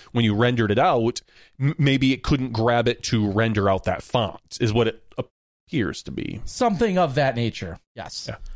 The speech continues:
Speaker 2: Which is crazy because
Speaker 1: Or you're using the Dvorak keyboard, key, key, uh, keyboard layout.
Speaker 2: <laughs> Yeah. So, uh, of course, I didn't notice this.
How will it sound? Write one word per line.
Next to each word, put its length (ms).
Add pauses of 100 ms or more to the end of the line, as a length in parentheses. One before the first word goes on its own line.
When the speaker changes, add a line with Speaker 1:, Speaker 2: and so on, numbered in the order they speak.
Speaker 2:
Which 160
is 80
crazy 360
because 420 (100)
Speaker 1:
Or 100
you're 120
using 220
the 60
Dvorak 380
keyboard, 560
key, 140 (120)
key, 240
uh, 140
keyboard 280
layout. 360
Speaker 2:
<laughs> 80
Yeah. 260 (280)
So, 500 (160)
uh, 220 (340)
of 120
course, 220
I 60
didn't 200
notice 340
this. 420